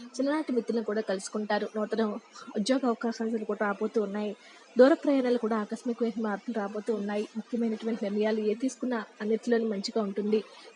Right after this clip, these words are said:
ఎన్నో ఫలితాలు మీకు కాళ్ళ దగ్గరికి రాబోతూ ఉన్నాయి.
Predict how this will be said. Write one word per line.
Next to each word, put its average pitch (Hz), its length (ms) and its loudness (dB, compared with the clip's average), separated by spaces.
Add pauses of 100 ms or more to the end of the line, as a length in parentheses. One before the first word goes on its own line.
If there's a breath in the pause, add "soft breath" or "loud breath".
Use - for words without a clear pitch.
ఎన్నో 302 220 -2
ఫలితాలు 220 460 -2 (100)
మీకు 240 280 -4
కాళ్ళ 208 280 -2
దగ్గరికి 226 340 0
రాబోతూ 214 400 -2
ఉన్నాయి. 214 340 -2